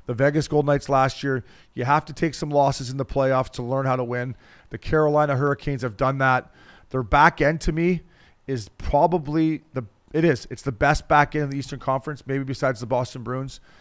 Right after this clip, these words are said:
I mean, when you have Orlov and Delangelo as your five and six, Svechnikov coming back. We'll see what they add at the deadline. Uh, the Carolina Hurricanes, to me, are gonna win the Eastern Conference,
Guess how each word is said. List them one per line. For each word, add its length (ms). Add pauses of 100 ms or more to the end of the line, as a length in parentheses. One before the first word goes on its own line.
(160)
I 80
mean, 100
when 100
you 60
have 160
Orlov 480
and 100
Delangelo 560
as 80
your 100
five 260
and 100
six, 420 (300)
Svechnikov 640
coming 260
back. 420 (260)
We'll 100
see 200
what 180
they 100
add 160
at 100
the 60
deadline. 580 (380)
Uh, 140
the 100
Carolina 540
Hurricanes, 500
to 100
me, 100
are 100
gonna 160
win 140
the 80
Eastern 240
Conference, 580